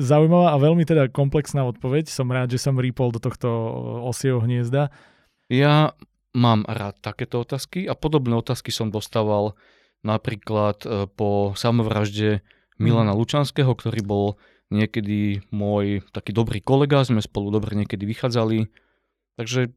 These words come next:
Speaker 2: ja som sa to snažil aj na knižných besedách tým čitateľom vysvetľujem a snažím sa im povedať, ako to je v reále.
Speaker 1: No dobre, už si to nadhodil, to znamená, keď ťa niekto,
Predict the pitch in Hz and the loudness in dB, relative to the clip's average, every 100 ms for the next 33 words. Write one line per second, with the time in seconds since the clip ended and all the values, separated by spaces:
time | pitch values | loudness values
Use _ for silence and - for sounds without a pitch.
0 | _ 143 139 151 147 131 - 135 131 120 | _ -2 0 -2 -2 -4 -2 0 2 2
1 | 110 110 110 107 - 113 113 104 110 117 | 2 2 0 -2 -2 0 -2 -2 -4 -2
2 | 101 98 - _ _ _ - 107 107 110 | -4 -6 -14 _ _ _ -6 -4 -4 -6
3 | - 104 101 101 110 - 104 95 92 95 | -4 -2 -2 -4 -6 -4 -4 -4 -4 -6
4 | 95 _ _ - 117 110 107 - 95 95 | -8 _ _ -6 -4 -2 -2 -2 -4 -4
5 | 110 104 98 117 139 113 104 - 101 - | -4 -4 -2 0 2 2 -2 -4 -10 -10
6 | - 98 98 98 - 98 92 87 85 - | -6 -4 -4 -6 -12 -10 -8 -8 -10 -14
7 | _ - 143 127 110 - _ 165 135 160 | _ -4 -2 -2 -4 -10 _ -10 -6 -4
8 | 135 131 139 147 151 151 156 127 131 127 | -2 0 0 2 0 0 -4 -4 -2 -2
9 | 127 127 - _ _ _ - 143 - - | -2 -4 -6 _ _ _ -4 -4 -4 -4
10 | 127 120 - 127 127 139 - 139 120 110 | -2 -4 -6 -4 -2 -2 -2 -2 0 -2